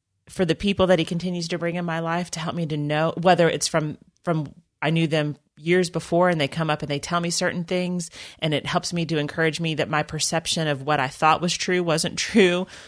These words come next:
Um, or he brings new people in my life that, that listen to me and love me and accept me for who I am now. Um,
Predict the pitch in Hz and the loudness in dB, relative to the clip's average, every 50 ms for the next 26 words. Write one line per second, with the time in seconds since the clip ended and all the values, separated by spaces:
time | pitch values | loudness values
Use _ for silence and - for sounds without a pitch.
0 | - - - _ - 170 165 160 156 147 147 147 135 - _ _ _ _ _ _ | -20 -20 -12 _ 2 4 4 6 4 4 2 -2 -6 -10 _ _ _ _ _ _
1 | - 180 180 170 170 165 175 165 156 143 139 165 180 180 - 185 190 - 185 175 | 2 4 4 6 6 4 2 0 -2 0 -2 -2 -2 -2 -2 -6 -6 -4 -2 -2
2 | 180 175 175 165 170 175 170 170 175 180 170 - - 151 135 - - _ _ _ | -2 -2 -2 -2 -2 0 0 0 0 -2 -4 -4 -2 -2 -2 -2 -4 _ _ _
3 | _ - 147 147 - 147 165 170 - 185 170 - - 190 190 185 185 180 143 135 | _ -8 -8 -6 -4 -2 -4 -2 -2 -4 -4 -4 -4 -4 -4 -4 -4 -4 -4 -4
4 | 139 135 139 139 156 165 170 170 175 170 147 98 147 139 131 - - - - 156 | -4 -2 -2 -2 -2 -4 -6 -8 -8 -6 -6 -6 -6 -6 -8 -8 -6 -4 -4 -4
5 | - 170 175 175 165 - 165 160 170 170 156 156 151 151 147 - 156 165 165 156 | -2 -2 -4 -4 -2 -2 -4 -2 0 0 0 0 -2 -2 -2 -4 -4 -4 -2 -2
6 | 151 143 143 143 143 151 156 175 185 202 - - - - - - - 151 151 147 | -2 -2 -2 -2 0 0 0 0 -2 -4 -6 -12 -20 -20 -20 -12 -4 -2 0 2
7 | 143 135 135 139 143 143 | 2 2 0 -4 -8 -10